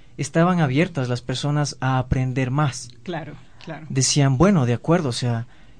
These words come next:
Speaker 1: yo lo hacía siempre esto, entonces, ¿cómo podría yo mejorar esto?
Speaker 2: Ajá.
Speaker 1: ¿O qué usted me recomienda para poder yo construir mejor?".
Speaker 2: Ujú.
Speaker 1: Entonces, bueno, de ahí, eh, sin muchos más ejemplos, eh, me pareció muy, muy buena,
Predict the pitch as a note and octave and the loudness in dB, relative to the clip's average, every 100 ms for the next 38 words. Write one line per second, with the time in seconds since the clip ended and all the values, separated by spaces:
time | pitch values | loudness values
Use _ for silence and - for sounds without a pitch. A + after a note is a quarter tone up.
0 | - C#3+ E3+ E3+ E3 E3+ E3 F3 E3 F3+ | 0 4 6 6 4 2 2 2 4 2
1 | E3 E3 D#3 - D3+ D3 C#3+ - G3 E3 | 2 0 -2 0 -2 -2 -2 2 2 2
2 | D3 C3+ C#3 B2+ C#3+ C3 A#2 B2 A2+ G#2 | 0 -2 -2 0 0 0 -2 -4 -4 -6
3 | - - - G3+ E3 G3+ A3 D3+ - G3 | -10 -16 -14 -12 -12 -6 -2 0 4 4
4 | F#3 - G3+ F#3 E3 D3 - D#3+ A#3+ A#3+ | 4 2 2 2 2 0 -2 2 2 4
5 | D#3+ C3 B2+ B2 B2+ B2 C3 C3+ E3+ C#3+ | 4 2 -2 -2 -4 -4 -2 -2 -4 -6
6 | A#2+ - A#2 G#2+ A2+ - A2 - - - | -8 -8 -8 -6 -8 -8 -10 -12 -20 -20
7 | - G#3 D3+ D#3 D#3+ D#3 D#3+ E3 - - | -18 -14 -12 -10 -4 0 0 -2 -12 -6
8 | E3+ F#3+ D3 C3 D3+ D3+ G#2 - - - | 2 4 4 4 2 -2 -10 -16 -20 -20
9 | - F2+ F#2+ A2+ C3 - C#3 C#3+ B2+ B2 | -18 -16 -10 -8 -6 -6 -4 -4 -4 -4
10 | C3 C#3+ C#3+ A#2+ A2 - - B2 C3 C#3 | -6 -6 -6 -6 -6 -12 -12 -6 -4 -4
11 | B2 C#3+ E3 E3 A#2+ G#2+ - - - - | -4 -2 -2 -2 -4 -6 -12 -20 -20 -20
12 | - - G2+ B2 A#2+ B2 B2 B2 A#2+ C#3 | -20 -10 -4 -2 0 0 0 -2 -2 0
13 | C#3 C3+ C3+ C#3+ A#2+ A#2 C3 A#2+ A#2 A2 | 2 2 2 0 0 -2 -2 -2 -4 -4
14 | G#2 | -6